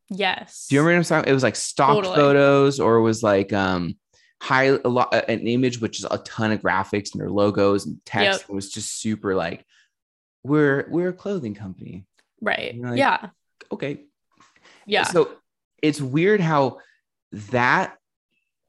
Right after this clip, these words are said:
Speaker 2: was so, uh, formatted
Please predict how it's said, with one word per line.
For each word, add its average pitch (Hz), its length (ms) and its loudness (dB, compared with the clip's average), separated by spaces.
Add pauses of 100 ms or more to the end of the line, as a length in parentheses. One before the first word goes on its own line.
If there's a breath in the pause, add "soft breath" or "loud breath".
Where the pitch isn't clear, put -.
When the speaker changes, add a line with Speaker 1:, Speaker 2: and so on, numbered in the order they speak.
(580)
Speaker 2:
was 113 200 -2
so, 120 600 2
uh, 95 380 -2 (920)
formatted 104 920 0